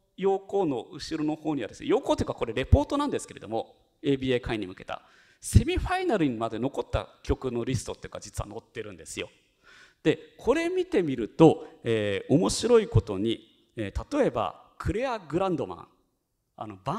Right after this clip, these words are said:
ンスタイン作品の吹奏楽編曲で非常に知られている、えー、人ですけど、の、えー、中世の物語、メディアブルストーリーってやつかな、えー、っていう作品があったりとか、なんといっても、ロバート・ジェイガーの第二組曲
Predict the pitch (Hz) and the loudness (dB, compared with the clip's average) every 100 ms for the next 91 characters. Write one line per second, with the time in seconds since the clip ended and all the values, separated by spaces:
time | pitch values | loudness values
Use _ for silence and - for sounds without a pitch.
0 | 262 269 - - 254 254 - 240 - 147 | -6 -10 -8 -6 -6 -8 -10 -12 -8 -8
1 | 107 - 139 - 143 - - 139 113 - | -8 -10 -10 -6 -6 -8 -10 -10 -10 -14
2 | 92 113 123 113 - 101 101 90 90 - | -16 -12 -10 -8 -10 -10 -12 -16 -16 -20
3 | _ _ _ 95 90 - 87 - 110 151 | _ _ _ -14 -12 -10 -10 -10 -4 -2
4 | 131 - - - 147 - 107 95 - 127 | -4 -8 -10 -2 0 -2 -6 -4 -2 -2
5 | - 117 95 101 110 107 95 87 82 _ | 0 -2 -2 -8 -8 -8 -10 -14 -18 _
6 | _ - 120 143 151 147 139 - 127 117 | _ -14 -8 -6 -4 -4 -6 -8 -8 -8
7 | - - _ _ - - - - - _ | -10 -20 _ _ -20 -20 -12 -12 -12 _
8 | 117 95 90 - 147 131 - - - 113 | -4 -4 -4 2 2 2 -4 -8 -8 -8
9 | - 110 - - - - 131 - - _ | -6 -8 -10 -16 -10 -4 -4 -4 -20 _
10 | - 285 180 - 139 107 - - _ _ | -4 -2 -2 0 0 0 -4 -20 _ _
11 | _ _ _ - 143 254 247 233 214 131 | _ _ _ 0 2 2 0 0 -2 -4
12 | 92 - 147 170 - 123 - - | -8 -4 -2 -2 -6 -8 -8 -12